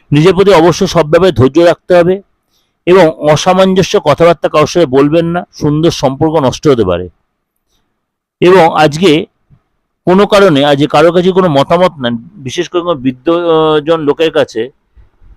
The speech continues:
তাদের কাছে আপনি প্রশংসিত হবেন এবং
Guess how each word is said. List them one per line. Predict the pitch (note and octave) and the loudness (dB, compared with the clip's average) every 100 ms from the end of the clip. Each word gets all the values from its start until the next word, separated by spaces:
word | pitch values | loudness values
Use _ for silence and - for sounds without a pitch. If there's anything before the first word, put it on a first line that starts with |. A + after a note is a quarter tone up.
| _ | _
তাদের | - C#3+ E3 | -2 0 0
কাছে | F3+ | 0
আপনি | F3 F3+ | -2 -4
প্রশংসিত | - C#3+ E3 D#3 F3 F3+ | -4 -4 -4 -4 -4 0
হবেন | C3 G#2+ B2 - _ | 0 0 -4 -10 _
এবং | C#3+ D3+ B2+ | -6 -4 -4